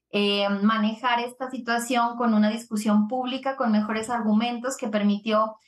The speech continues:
que las personas comprendan mejor por qué las mujeres necesitamos acceso a este procedimiento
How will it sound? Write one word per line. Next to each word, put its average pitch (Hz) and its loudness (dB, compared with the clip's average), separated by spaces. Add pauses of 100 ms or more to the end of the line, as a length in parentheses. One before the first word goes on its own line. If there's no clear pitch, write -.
(140)
que 220 0
las 220 0
personas 226 2
comprendan 240 0
mejor 240 -2
por 247 -4
qué 220 -4
las 220 0
mujeres 214 0
necesitamos 214 0
acceso 202 -4
a - -10
este 208 -2
procedimiento 214 2